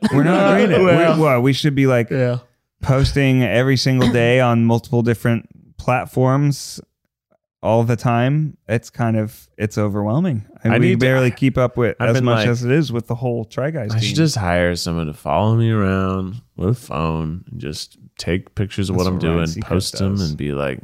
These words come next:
Speaker 3: "I'm having a great lunch today. Yum lunch. Let me know what you're <laughs> lunching on." And, you know, that I just, I can't do it. I'm just like,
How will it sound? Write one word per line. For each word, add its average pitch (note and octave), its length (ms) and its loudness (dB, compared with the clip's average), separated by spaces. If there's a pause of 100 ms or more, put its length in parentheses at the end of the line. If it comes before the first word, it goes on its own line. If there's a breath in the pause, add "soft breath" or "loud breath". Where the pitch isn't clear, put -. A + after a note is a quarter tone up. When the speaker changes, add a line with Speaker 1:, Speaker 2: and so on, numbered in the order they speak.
(100)
Speaker 3:
"I'm D#3 200 0
having D2+ 360 -6
a - 60 -20
great - 320 -6
lunch C#3 280 -6
today. D2 380 -6
Yum G#2+ 480 -2
lunch. F#2+ 380 -4 (360 loud breath)
Let - 440 0
me C3 60 2
know D3+ 140 2
what D#3+ 160 0
you're G#3+ 200 -4
<laughs> - 20 -2
lunching E2 440 -4
on." C2+ 400 -10 (400 soft breath)
And, B2+ 180 -6
you D3+ 60 -2
know, D#3 160 -4
that D3+ 240 -2
I C3 160 0
just, C#3 340 -4
I C3+ 100 -2
can't C3+ 300 -2
do A2+ 160 0
it. - 180 -8
I'm G#2+ 180 -2
just A#2 180 -4
like, F#2+ 220 -6